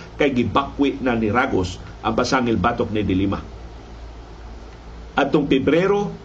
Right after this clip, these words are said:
dos mil veintiuno, kapin duha ka tuig ang nilabay, ang Muntinlupa City Regional Trial Court Branch two hundred five ni basura na sa usa sa tuto ka drug cases ni de Lima.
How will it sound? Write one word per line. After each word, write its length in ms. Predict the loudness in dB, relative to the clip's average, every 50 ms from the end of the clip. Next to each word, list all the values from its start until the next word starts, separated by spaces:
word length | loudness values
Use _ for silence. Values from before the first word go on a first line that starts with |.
| -16 -16 -16 -16 -18 -18 -18 -18 -20 -20 -18 -18 -18 -18 -18 -18 -18 -18 -18 -18 -18 -16 -16 -16 -16 -16 -18 -18 -18 -16 -16 -16 -16 -18 -18 -16 -2
dos 240 | 0 0 2 4 4
mil 160 | 4 4 4
veintiuno, 640 | 4 4 4 4 4 4 4 4 4 4 2 -2 -4 -8 -12 -6 -2 -2
kapin 320 | 0 2 4 2 4 4
duha 160 | 4 4 4
ka 160 | 4 2 2 2
tuig 400 | 2 2 4 2 2 0 -2 -2 0
ang 160 | 2 2 4
nilabay, 400 | 4 4 4 4 4 2 2 2 -2 -6 -10 -12 -14 -4 0 2
ang 200 | 2 4 4 4
Muntinlupa 720 | 2 4 4 4 4 4 2 2 2 2 2 2 0 -2 -4 0
City 560 | 2 2 2 4 4 4 4 4 4 4 4
Regional 480 | 2 2 2 2 2 4 2 2 0
Trial 400 | 2 2 2 4 4 4 2 2
Court 240 | 2 2 2 2 2
Branch 320 | 0 2 2 2 0 -2 -2 2
two 160 | 2 4 4
hundred 240 | 4 2 2 2 0
five 320 | 2 2 2 2 2 2 2 2
ni 80 | 2 2
basura 480 | 2 0 2 2 2 2 4 2 2
na 160 | 0 0 -2 -6 -10 -14 -14 -14 -14 -14 -14 -14 -16 -16 -16 -16 -14 -8
sa 160 | -4 -2 0
usa 320 | 2 0 2 2 2 2 2
sa 160 | 2 0 2
tuto 320 | 2 0 2 4 2 4
ka 160 | 4 2 2
drug 240 | 4 2 2 2 2
cases 480 | 2 2 2 2 2 2 2 0 2 2
ni 160 | 2 2 2
de 80 | 2 2
Lima. 320 | 2 2 2 0 0 -2